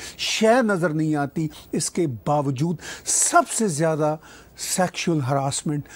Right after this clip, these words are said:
वहाँ पे सुबह शाम हो रही है। ये कोई आजकल की बात नहीं है, दहाइयों से ऐसा हो रहा है, for decades ऐसा हो रहा है। तो after all, पाकिस्तान के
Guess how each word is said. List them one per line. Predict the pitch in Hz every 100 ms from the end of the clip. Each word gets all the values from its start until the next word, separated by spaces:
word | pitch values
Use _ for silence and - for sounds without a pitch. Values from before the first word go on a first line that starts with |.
| - -
वहाँ | 151 147 147 165 -
पे | 143
सुबह | - - 170 160
शाम | - 151 151
हो | 147
रही | 156
है। | 185 170
ये | 151 165
कोई | 160 175 -
आजकल | 170 185 - 175
की | 156 147
बात | 139 139 -
नहीं | 151 185 196
है, | 127 - - - - - - - - -
दहाइयों | 127 170 147 220 277 339
से | - 233
ऐसा | 180 -
हो | 170 135
रहा | 131 127
है, | 135 - - - -
for | 202 127
decades | 196 - - 320 294 165 - - - -
ऐसा | 185 - 185
हो | 143 120
रहा | 123 - -
है। | - - - - - - - - - - - - - - - -
तो | - 359 247
after | 277 339
all, | 330 226 226
पाकिस्तान | 214 196 202 214 - 190 196
के | 180 180 190